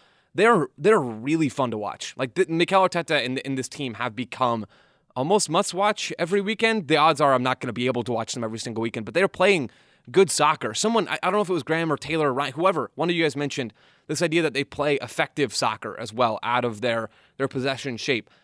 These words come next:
And I think that's a really good way to put it. They are so flexible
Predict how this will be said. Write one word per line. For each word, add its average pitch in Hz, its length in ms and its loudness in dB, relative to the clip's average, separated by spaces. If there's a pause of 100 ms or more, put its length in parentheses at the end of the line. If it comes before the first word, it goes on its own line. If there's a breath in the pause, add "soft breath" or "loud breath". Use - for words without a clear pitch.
(140 soft breath)
And 156 100 -4
I 170 60 0
think 220 140 -2
that's 202 140 2
a 170 80 6
really 147 320 2
good 143 200 4
way 127 160 4
to 123 100 2
put 139 180 -2
it. 104 120 -4
They 160 80 2
are 190 80 2
so 208 180 4
flexible 147 640 -4